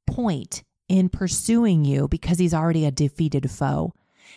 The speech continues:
And we need to know, kingdom educators, that as we begin to step into the truth of our identity, that we are seated in heavenly places above all powers and principalities,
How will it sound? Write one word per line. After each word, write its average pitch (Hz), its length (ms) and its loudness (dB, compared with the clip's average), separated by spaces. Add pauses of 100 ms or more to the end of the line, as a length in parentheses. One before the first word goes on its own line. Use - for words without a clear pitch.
(100)
And 208 160 4
we 233 140 4
need 285 220 0
to 220 100 4
know, 208 300 4
kingdom 175 400 2
educators, 156 580 0
that - 160 -4
as 208 260 -4
we 226 120 0
begin 185 360 0
to 170 60 2
step - 380 -4
into 175 180 -2
the 160 100 -2
truth 185 400 -2
of 170 80 -4
our 151 160 -4
identity, 170 640 0 (280)
that 175 180 -2
we 226 160 0
are 262 80 2
seated 214 400 0
in 190 120 2
heavenly 196 400 0
places 190 560 -2
above 185 440 2
all 180 180 2
powers 180 400 0
and 185 80 2
principalities, 180 840 -2